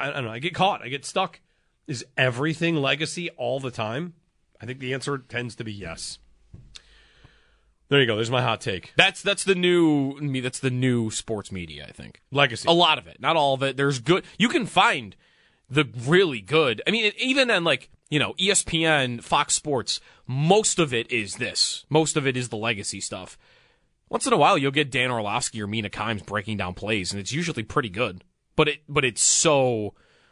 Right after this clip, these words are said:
Speaker 2: it's o-, it's so overwhelmed by the rest of it usually.
Speaker 1: Yep.
Speaker 2: Like, you'll, you'll get that maybe once a morning. You'll get that for five minutes a morning, and then you'll get three hours of,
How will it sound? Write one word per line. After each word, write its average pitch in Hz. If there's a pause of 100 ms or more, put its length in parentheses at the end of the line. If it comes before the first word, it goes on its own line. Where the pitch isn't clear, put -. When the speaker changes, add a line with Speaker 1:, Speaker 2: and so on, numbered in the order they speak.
(360)
Speaker 2:
it's 143 (100)
o-, 175
it's 160
so 190
overwhelmed 123
by 98
the 90
rest 87
of 85
it 73
usually. 73
Speaker 1:
Yep. 101
Speaker 2:
Like, 143
you'll, 175
you'll 170
get 190
that 156
maybe 143
once 104
a 120
morning. 113 (1000)
You'll 127
get 131
that 123
for 107
five 117
minutes 110 (120)
a 110
morning, 113
and 113
then 107
you'll 107
get 110
three 113
hours 110
of, 101